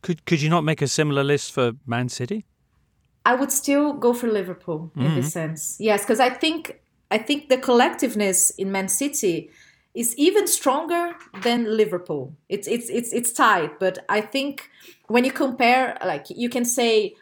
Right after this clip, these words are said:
Speaker 2: Cancelo, you can quote, uh, De, De Bruyne, Kevin De Bruyne, Phil Foden,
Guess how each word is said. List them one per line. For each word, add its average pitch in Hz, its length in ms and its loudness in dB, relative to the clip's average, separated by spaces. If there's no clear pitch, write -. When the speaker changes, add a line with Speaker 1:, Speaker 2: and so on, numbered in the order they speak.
Speaker 2:
Cancelo, 247 680 2
you 233 160 -4
can 226 280 -4
quote, 220 520 -4
uh, 196 600 4
De, 220 240 0
De 202 100 0
Bruyne, 240 400 0
Kevin 214 240 -4
De 202 80 -2
Bruyne, 262 560 -2
Phil 240 200 0
Foden, 277 720 2